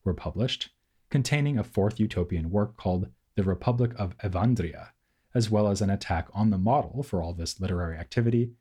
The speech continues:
Thomas More's Utopia. According to Zuccolo, More was less. Less convincing than he should have been, that is. His ideal society was too much of an idealization,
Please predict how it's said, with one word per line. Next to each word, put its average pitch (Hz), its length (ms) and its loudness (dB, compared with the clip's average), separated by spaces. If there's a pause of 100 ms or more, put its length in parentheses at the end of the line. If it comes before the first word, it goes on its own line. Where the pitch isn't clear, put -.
(140)
Thomas 95 380 0
More's 82 400 -2
Utopia. 104 560 -2 (960)
According 117 420 2
to 82 320 -2
Zuccolo, 98 600 -2 (240)
More 127 480 2
was 135 200 2
less. - 480 -2 (440)
Less 107 200 2
convincing 82 500 0
than 80 120 -6
he 87 80 -6
should - 220 2
have 80 100 0
been, 82 200 -10
that 82 280 -12
is. - 240 -2 (640)
His 135 220 2
ideal 113 400 2
society 92 540 0
was 101 220 2
too - 200 0
much 117 240 2
of 104 80 0
an 104 100 4
idealization, 92 840 0